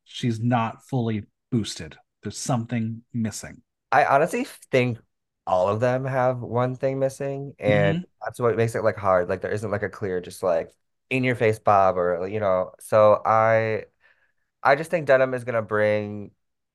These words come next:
Speaker 2: something needed, and I'm always gonna push for the weirdos 'cause I'm just, like, the weirdo as well. So, but I, I feel like she's gonna bring, like,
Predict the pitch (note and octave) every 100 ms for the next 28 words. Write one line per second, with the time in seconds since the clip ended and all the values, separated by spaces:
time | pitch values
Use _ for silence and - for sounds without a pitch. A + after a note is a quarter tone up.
0 | _ _ _ _ - G#2+ G#2 G#2 G2 F#2+
1 | F#2 G#2 A2 A2 A#2+ A2+ A#2+ B2 A2+ G#2
2 | - F#2 F2 E2+ E2 E2 - E2+ E2 F2+
3 | F2+ - F2 - E2 E2 E2 D#2+ E2 F2
4 | E2+ E2+ E2+ - F#2+ E2 F#2+ G2 G#2+ A#2+
5 | A2+ A2 A2 A2 G#2 G#2 F#2+ G2 F#2